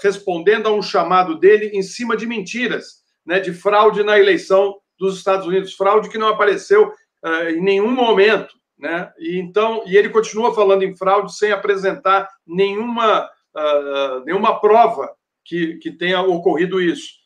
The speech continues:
E as pessoas acreditam nele. Ou seja, nós estamos vivendo uma situação onde a mentira, né, ah, dita que, como o Hitler utilizou, né, a mentira repetida várias vezes acaba, ah,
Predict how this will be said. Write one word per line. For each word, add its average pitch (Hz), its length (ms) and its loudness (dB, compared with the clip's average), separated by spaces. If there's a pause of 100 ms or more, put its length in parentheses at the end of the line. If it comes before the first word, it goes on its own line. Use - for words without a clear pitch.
(140)
E 151 120 -2
as 190 140 2
pessoas 226 380 2
acreditam 247 560 -2
nele. 214 360 2 (280)
Ou 170 120 -4
seja, 170 520 -2 (200)
nós 175 120 -4
estamos 214 280 0
vivendo 170 340 -2
uma 185 180 -2
situação 220 680 -2
onde 208 460 2 (220)
a 180 100 0
mentira, 208 760 -2 (260)
né, 165 360 -8 (240)
ah, 143 260 0
dita 165 600 0
que, 143 140 -12 (320)
como 165 220 -6
o 131 60 -6
Hitler 156 460 -2
utilizou, 143 720 -4 (240)
né, 139 140 -8
a 131 460 -4
mentira 143 360 -4
repetida 165 520 -4
várias 147 380 2
vezes 208 240 4
acaba, 214 500 0 (280)
ah, 143 720 2